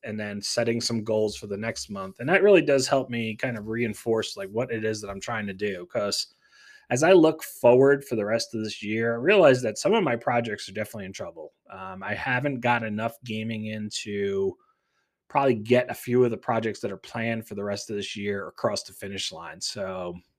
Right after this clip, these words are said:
similar to what I'll probably be doing at work this month,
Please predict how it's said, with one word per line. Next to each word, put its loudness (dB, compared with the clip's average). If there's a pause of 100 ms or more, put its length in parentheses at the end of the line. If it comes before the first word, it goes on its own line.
(760)
similar 4
to 4
what 4
I'll -2
probably 0
be 0
doing 0
at -6
work -2
this -8
month, -6